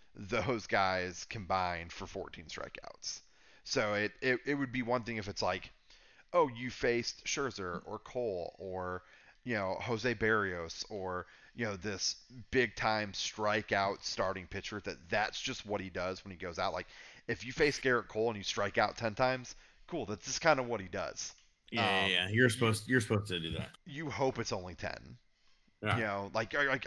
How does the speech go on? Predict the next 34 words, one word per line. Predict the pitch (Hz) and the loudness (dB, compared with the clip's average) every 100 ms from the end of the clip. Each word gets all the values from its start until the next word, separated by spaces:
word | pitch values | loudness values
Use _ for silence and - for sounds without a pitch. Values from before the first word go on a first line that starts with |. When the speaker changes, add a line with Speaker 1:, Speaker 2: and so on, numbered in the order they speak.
| - | -2
Speaker 1:
"Oh, | 139 123 90 - | 2 2 2 -8
sh-, | - | -10
we | 135 131 | -4 -2
only | 135 123 | 0 0
struck | 113 113 107 | 0 2 4
out | 95 | 2
ten | - 92 | 0 -2
times | 95 90 87 | -2 -2 -6
against | 90 - | -12 -12
Cole." | 92 82 - - - 120 | -8 -8 -10 -14 -4 6
Not, | 127 117 - - | 8 8 6 0
"Oh, | 113 101 | 0 0
we | 98 101 | -2 -4
struck | - 107 - | 0 0 2
out | 104 90 - - - - | 0 0 -2 -12 -14 -4
ten | - 98 | -2 0
times | 90 78 - | 0 -2 -6
tonight. | - 62 - | -8 -8 -6
That's | 92 101 - | -4 -4 -4
terrible." | 92 80 64 - - - - | -6 -6 -8 -10 -12 -10 -2
It's | 120 | 4
like, | 123 127 | 4 4
Speaker 2:
<laughs> | |
Speaker 1:
"We | 135 | 2
only | 127 135 | 2 2
Speaker 2:
Right. | |
Speaker 1:
struck | 110 127 | 0 4
out | 117 117 | 4 4
ten | 127 | 0
times. | 107 101 87 | 2 0 0
Great | - 117 113 | -4 0 0
at | 95 | 2
bats, | 104 85 - | 2 0 -4
boys. | 90 90 90 | -6 -6 -6